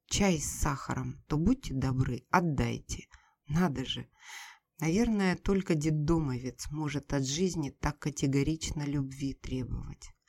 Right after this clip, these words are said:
Только сейчас понял, не истребуешь её.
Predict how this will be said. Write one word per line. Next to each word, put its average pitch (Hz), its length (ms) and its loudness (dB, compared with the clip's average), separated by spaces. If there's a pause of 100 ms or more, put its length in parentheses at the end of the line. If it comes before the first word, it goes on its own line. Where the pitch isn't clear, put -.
(460)
Только 214 300 0
сейчас 190 540 -2 (100)
понял, 127 380 -4 (280)
не 196 220 2
истребуешь 131 840 0
её. 120 420 -6